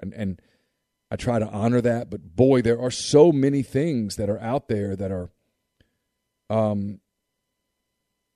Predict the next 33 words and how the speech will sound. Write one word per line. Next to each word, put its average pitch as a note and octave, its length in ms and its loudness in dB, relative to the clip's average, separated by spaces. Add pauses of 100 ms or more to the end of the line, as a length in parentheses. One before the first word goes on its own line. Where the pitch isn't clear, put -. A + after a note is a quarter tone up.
(600)
so - 320 2
huge D3 600 -2
right G#2 240 -6
now. G#2+ 300 -4
Like, G#2 300 -6
I A#2 100 -8
think C3 240 -4
people B2+ 500 0 (360)
will A#2 380 4
look A#2+ 220 4
back B2+ 400 -4 (140)
in A#2 180 -2
history G#2+ 640 -4 (760)
when G#2+ 160 -4
we're C#3 140 2
long C3 340 2
gone F#2 400 -6 (1400)
and, A2 300 -2
and G#2 160 -4
talk A2+ 300 -2
about A2 420 -4
this A#2+ 240 0
period A#2+ 400 0
of F#2+ 100 -4
time. G#2+ 460 -6
I G2 60 -6
mean, F#2+ 100 -6
this A#2 200 -2
will A#2 100 -2
be A2 180 0
an F#2+ 140 -2
entire G#2+ 440 -4
topic - 640 -8